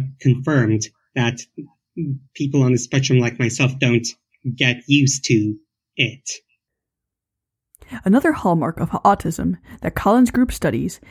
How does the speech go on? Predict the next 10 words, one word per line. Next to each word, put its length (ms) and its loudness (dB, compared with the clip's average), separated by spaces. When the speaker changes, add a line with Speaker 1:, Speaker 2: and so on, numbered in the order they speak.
Speaker 2:
is 140 -2
whether 320 2
or 80 4
not 300 0
a 40 -6
child 400 0
is 80 -6
a 40 -4
picky 420 -2
eater. 360 -4